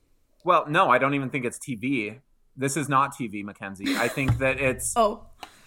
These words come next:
Speaker 1: I think that the main thing is, like, it shows how much power he has. He can get whatever he wants to happen
Speaker 2: Yeah.
Speaker 1: whenever he wants it with that program.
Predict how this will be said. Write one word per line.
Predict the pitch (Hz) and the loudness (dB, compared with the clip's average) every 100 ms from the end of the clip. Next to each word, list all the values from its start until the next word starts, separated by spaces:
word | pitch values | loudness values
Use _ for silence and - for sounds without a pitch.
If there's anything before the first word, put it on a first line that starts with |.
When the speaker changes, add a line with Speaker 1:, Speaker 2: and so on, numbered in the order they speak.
| _ _ _ _ - - | _ _ _ _ -12 2
Speaker 1:
I | 147 | 2
think | 156 190 196 196 | 4 0 -2 -4
that | 151 147 139 127 107 | 2 2 2 -6 -6
the | 127 | -4
main | 127 156 156 | -2 -2 -4
thing | 127 120 | -8 -6
is, | 113 | -2
like, | 120 113 | 0 0
it | 123 | -2
shows | 165 147 | 0 0
how | 160 | 0
much | 151 127 | -2 0
power | 147 170 127 | 2 2 2
he | 98 | -2
has. | 90 95 | -6 -6
He | 123 | -10
can | 156 | -8
get | 135 139 | -4 0
whatever | 127 120 123 | 2 2 0
he | 113 | -2
wants | 117 123 - | -4 -4 -10
to | 107 | -4
happen | 113 101 113 | -2 0 0
Speaker 2:
Yeah. | 110 151 | 0 0
Speaker 1:
whenever | 170 214 | -2 -4
he | |
wants | 107 127 117 | -2 -2 -2
it | 104 101 | -8 -8
with | 110 | -8
that | - 98 - | -4 -4 -2
program. | 117 92 90 90 | -2 -2 -12 -14